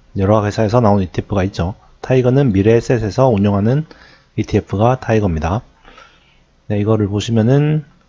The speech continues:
운용 목표가 어, F 코스피 이백 지수, 이거는 선물 지수인데 뭐 하여튼 코스피 이백 지수랑 거의 비슷하게 움직입니다.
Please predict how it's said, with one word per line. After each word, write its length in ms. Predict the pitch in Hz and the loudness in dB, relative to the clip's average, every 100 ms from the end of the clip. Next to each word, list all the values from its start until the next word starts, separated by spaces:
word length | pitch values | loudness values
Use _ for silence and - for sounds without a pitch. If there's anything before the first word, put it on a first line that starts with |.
| _ _ | _ _
운용 300 | 113 117 117 | -2 0 2
목표가 540 | 104 - 113 117 139 - _ _ _ _ _ - | -2 -2 -4 -2 -2 -6 _ _ _ _ _ -4
어, 180 | 104 107 - | -2 0 -2
F 600 | 135 - - 156 160 160 | -4 -6 -4 0 0 -2
코스피 400 | - 123 - 135 | -2 -2 -2 -2
이백 220 | 107 90 - | 0 0 -4
지수, 320 | 98 92 90 | -6 -6 -2
이거는 280 | 107 117 101 | 2 2 2
선물 380 | 107 131 143 | 0 2 2
지수인데 400 | 101 87 90 104 | 0 -2 -4 -2
뭐 160 | 98 87 | -2 -2
하여튼 240 | 107 - | -4 -4
코스피 320 | 98 127 - 104 | -4 -6 -4 -4
이백 140 | 101 | -2
지수랑 320 | 101 104 120 117 | -2 -2 -2 0
거의 200 | 95 87 | -2 -2
비슷하게 340 | 87 - 117 | -6 -4 -2
움직입니다. 520 | 92 87 107 85 76 | -2 -4 -4 -4 -8